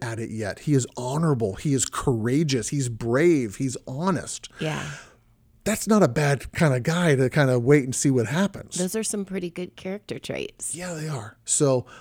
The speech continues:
Speaker 1: I'm incredibly proud and incredibly encouraged by the work that this, this gentleman's doing here.
Speaker 2: Yeah.
Speaker 1: And his wife will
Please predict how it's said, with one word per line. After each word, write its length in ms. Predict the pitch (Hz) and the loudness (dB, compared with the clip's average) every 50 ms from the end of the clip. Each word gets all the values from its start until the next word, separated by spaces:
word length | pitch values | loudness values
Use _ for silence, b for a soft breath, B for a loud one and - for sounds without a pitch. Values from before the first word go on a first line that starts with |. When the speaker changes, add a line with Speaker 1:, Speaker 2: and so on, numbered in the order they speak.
| B | B
Speaker 1:
I'm 160 | - 135 127 120 | -4 -4 -2 -2
incredibly 760 | 113 104 - - - - - - 151 160 165 156 147 143 135 | -4 -6 -8 -10 -12 -12 -4 2 4 4 6 6 6 4 2
proud 420 | - - - 117 110 107 107 104 107 | 0 -2 -4 -4 -4 -4 -4 -6 -6
and 100 | 107 107 | -6 -8
incredibly 400 | 110 - - 135 131 117 123 113 | -4 -2 0 0 2 2 0 -2
encouraged 560 | 110 - - - 120 107 104 95 98 104 - | -2 -6 -8 -6 -6 -6 -6 -6 -8 -8 -8
by 140 | 117 110 101 | -6 -6 -4
the 100 | 101 98 | -4 -4
work 200 | 98 101 104 - | -4 -6 -6 -6
that 160 | 104 95 - | -6 -6 -4
this, 260 | 104 104 101 - - | -4 -4 -4 -4 -6
this 240 | - - 113 107 - | -6 -8 -8 -8 -6
gentleman's 460 | - 107 104 98 98 95 95 95 - | -4 -4 -2 -2 -4 -4 -6 -8 -8
doing 340 | - - 95 87 87 95 208 | -8 -10 -10 -10 -10 -10 -6
here. 100 | 190 160 | -4 -4
Speaker 2:
Yeah. 240 | 156 139 139 139 139 B B B B B - | -4 -4 -6 -8 -10 B B B B B 2
Speaker 1:
And 300 | 202 196 180 180 147 b b b b b b b b b b _ _ _ _ _ _ _ - | 4 6 6 4 2 b b b b b b b b b b _ _ _ _ _ _ _ -8
his 300 | - - 185 180 156 143 | 2 6 8 8 8 6
wife 500 | 151 139 143 143 139 147 139 - - - - | 4 4 4 4 4 4 2 0 -6 -10 -6
will 480 | 165 139 143 139 135 131 127 120 - | -2 2 4 4 4 4 2 -2 -6